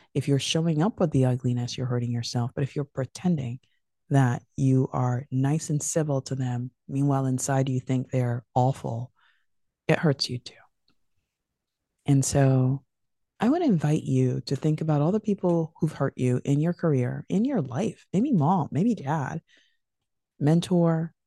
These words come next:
your colleagues, they've betrayed you, they've done things to you that ought not to be even talked about. And I want you to just consider that your journey doesn't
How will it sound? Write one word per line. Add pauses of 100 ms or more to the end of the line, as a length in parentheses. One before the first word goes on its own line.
(140)
your
colleagues,
they've
betrayed
you,
they've
done
things
to
you
that
ought
not
to
be
even
talked
about. (2250)
And
I
want
you
to
just
consider (1800)
that
your
journey (1200)
doesn't